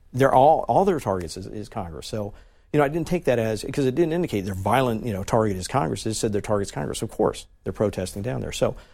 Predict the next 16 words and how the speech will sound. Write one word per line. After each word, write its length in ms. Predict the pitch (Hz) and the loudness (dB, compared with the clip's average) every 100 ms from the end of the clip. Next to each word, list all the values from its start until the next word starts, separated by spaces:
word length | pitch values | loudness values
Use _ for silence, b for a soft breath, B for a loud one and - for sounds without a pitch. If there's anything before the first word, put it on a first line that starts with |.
| b b b - | b b b -4
my 160 | - 247 | -2 2
big 160 | 190 | 2
concern 460 | 131 120 123 117 110 | 2 0 0 2 2
was 420 | 107 104 101 - - | 0 0 -4 -8 -8
the, 300 | 117 110 110 | -4 -2 -2
the 120 | 117 | -4
perimeter. 340 | - 131 110 | 0 2 2
We 120 | 98 104 | 0 0
had 80 | |
a 40 | 92 | 2
large 300 | 107 147 - | 4 4 2
perimeter 300 | 151 139 131 | -2 0 2
around 200 | 123 120 | 2 0
the 60 | |
Capitol 380 | 113 104 101 85 | 0 0 0 -4
building. 340 | 85 78 87 | -6 -8 -10